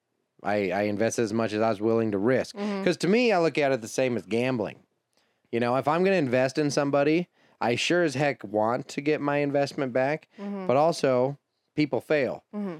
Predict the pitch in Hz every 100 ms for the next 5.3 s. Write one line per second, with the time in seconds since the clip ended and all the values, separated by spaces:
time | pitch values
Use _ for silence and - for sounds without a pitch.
0 | - - 139 135 143 151 156 143 139 156
1 | 135 - 110 113 - 107 127 160 - 110
2 | 135 143 - 139 131 - 135 113 - 139
3 | 123 131 127 117 113 135 139 135 113 117
4 | 127 120 120 107 120 127 123 127 123 120
5 | 117 117 107